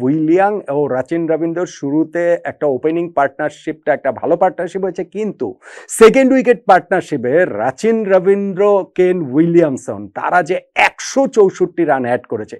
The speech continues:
এটাও টার্নিং পয়েন্টের দাবিদার। একশো চুয়ান্ন বলে একশো চৌষট্টি রান তারা অ্যাড করেছেন এবং সেইটা নিউজিল্যান্ডকে একটা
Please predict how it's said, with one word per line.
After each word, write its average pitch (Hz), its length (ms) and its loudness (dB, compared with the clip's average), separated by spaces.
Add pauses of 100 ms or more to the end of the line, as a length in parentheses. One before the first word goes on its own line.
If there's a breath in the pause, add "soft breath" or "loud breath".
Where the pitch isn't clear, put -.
এটাও 170 220 -6
টার্নিং 151 260 -2
পয়েন্টের 135 300 -6
দাবিদার। 117 280 -4 (520 loud breath)
একশো - 160 0 (100)
চুয়ান্ন 247 280 6 (120)
বলে 254 140 8
একশো 226 200 2 (100)
চৌষট্টি 214 400 2
রান 208 240 4
তারা 226 180 6
অ্যাড - 180 6 (100)
করেছেন 147 480 0
এবং 139 100 -6 (160)
সেইটা 143 420 -2 (220)
নিউজিল্যান্ডকে 151 560 -2
একটা 123 160 -4